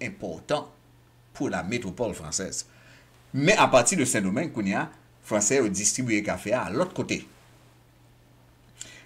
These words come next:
Pa konsekans, t-, euh, sonje pou pou wè ki jan kafe a distribye. Kafe a soti an Etiopi, Arab yo pran, Tìk yo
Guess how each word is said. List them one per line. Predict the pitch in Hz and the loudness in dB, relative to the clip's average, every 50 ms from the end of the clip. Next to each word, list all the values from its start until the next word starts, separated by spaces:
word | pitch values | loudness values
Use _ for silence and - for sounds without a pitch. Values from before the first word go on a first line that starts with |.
| - _ - - | -20 _ 4 4
Pa | 131 131 | 6 6
konsekans, | 151 147 156 156 156 160 165 165 - - - | 6 4 4 6 6 6 4 4 2 -4 -8
t-, | - 160 - | -8 -4 -4
euh, | 160 147 143 - - - - 156 | -2 -2 -2 -2 -2 -2 -2 0
sonje | 143 - - 139 127 135 147 147 | 2 4 6 6 6 6 4 4
pou | 156 170 151 | 2 -2 -2
pou | 156 156 143 | 4 6 6
wè | 127 127 | 6 6
ki | - 123 | 4 2
jan | 123 117 - | 0 2 4
kafe | - 120 - - 107 104 | 4 4 4 6 4 6
a | 101 98 95 | 6 4 4
distribye. | 95 92 101 101 - 95 107 127 156 151 - - - - - - - - - | 0 0 0 0 0 0 0 0 0 -2 -4 -12 -20 -20 -20 -20 -8 0 4
Kafe | 131 123 127 185 185 | 4 4 6 8 8
a | 180 160 | 8 8
soti | - 160 147 151 - - 139 127 131 131 127 - - - | 8 6 4 4 4 4 4 4 2 2 0 -6 -6 -2
an | - 123 123 | 2 2 2
Etiopi, | 120 107 - 110 95 95 160 180 190 190 - - - _ _ _ _ _ _ _ _ - | 2 2 2 0 0 0 -2 -2 -4 -6 -10 -16 -20 _ _ _ _ _ _ _ _ 6
Arab | 127 127 - 160 160 156 165 | 8 10 10 10 10 8 6
yo | 165 131 | 4 4
pran, | 120 120 117 123 139 - - - - - - _ _ - - _ - - - | 4 2 2 0 -2 -6 -12 -16 -20 -20 -20 _ _ -20 -20 _ -8 -2 2
Tìk | - - 165 160 156 156 160 | 6 8 10 10 10 8 8
yo | 170 180 | 6 6